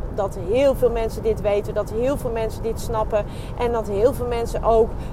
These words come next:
op deze manier, eh, de wet van aantrekking op een positieve manier voor zich gaan laten werken. En zeker het belang, eh, om dit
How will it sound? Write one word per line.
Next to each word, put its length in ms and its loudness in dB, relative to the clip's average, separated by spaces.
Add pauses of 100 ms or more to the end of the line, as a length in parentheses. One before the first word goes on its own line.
op 160 -2
deze 320 6
manier, 540 2
eh, 380 0 (880)
de 260 6
wet 200 2
van 200 -6
aantrekking 560 -2
op 180 -2
een 280 -2
positieve 520 2
manier 260 -2
voor 200 -2
zich 160 -6
gaan 140 -4
laten 320 -4
werken. 400 -2 (280)
En 200 -2
zeker 800 6 (260)
het 220 0
belang, 420 6 (140)
eh, 120 -4 (600)
om 200 2
dit 260 4